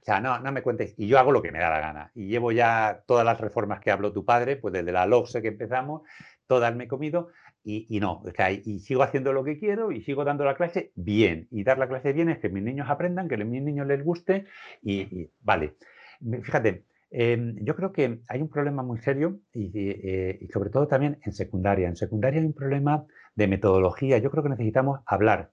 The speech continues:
de niños. El otro día también lo decía tu padre, de niños y de educación y de metodología. Y no se habla. Y también de saber decir, "No sé".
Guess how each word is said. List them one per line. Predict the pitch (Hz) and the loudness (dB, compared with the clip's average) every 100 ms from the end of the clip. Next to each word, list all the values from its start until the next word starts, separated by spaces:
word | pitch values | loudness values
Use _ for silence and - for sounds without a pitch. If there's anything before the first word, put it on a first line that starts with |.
| _ | _
de | - 98 | -4 -2
niños. | 143 190 190 196 202 - _ - - | 0 0 0 -2 -4 -12 _ -20 -8
El | 95 | -4
otro | 113 | 2
día | 113 110 | 2 4
también | 104 104 | 2 0
lo | 104 | 0
decía | 92 117 | 0 0
tu | 107 | 0
padre, | 113 127 123 - - - | 2 4 2 -4 -20 -2
de | 107 | 2
niños | 113 170 175 190 196 - | 4 4 4 2 0 -4
y | - | -4
de | 90 | -2
educación | 87 92 90 - 180 185 | -4 -4 -2 2 4 4
y | |
de | 113 | 2
metodología. | 92 87 82 85 85 113 101 - | 0 0 0 0 2 2 2 0
Y | 127 | -2
no | 220 | 0
se | 160 | 2
habla. | 113 85 - | 2 0 -4
Y | 113 | 0
también | 135 185 240 - _ _ _ _ _ - | 2 4 2 -2 _ _ _ _ _ 0
de | 113 | 2
saber | 117 131 185 | 4 4 4
decir, | 180 202 208 - _ _ _ _ - | 2 2 0 -2 _ _ _ _ -2
"No | 160 208 | 0 2
sé". | 233 254 | 0 -2